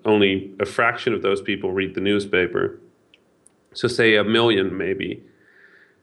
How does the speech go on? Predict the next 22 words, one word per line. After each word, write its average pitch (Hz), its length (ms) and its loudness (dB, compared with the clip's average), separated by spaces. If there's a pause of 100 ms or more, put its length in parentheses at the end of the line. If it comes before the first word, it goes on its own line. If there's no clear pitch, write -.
(220)
And 135 100 2
then 135 140 4
of 143 160 2
those 135 200 4
people, 123 440 0
probably 113 380 2
a 104 60 2
hundred 113 300 -2
thousand 104 380 0
care 107 160 2
about 101 320 0
video 104 260 2
games, 95 460 -2
and 101 180 -2
then 98 100 2
of 101 200 0
those 101 240 2
hundred 98 320 2
thousand, 98 420 2
probably 98 420 2
a 95 120 4
tenth 101 540 -2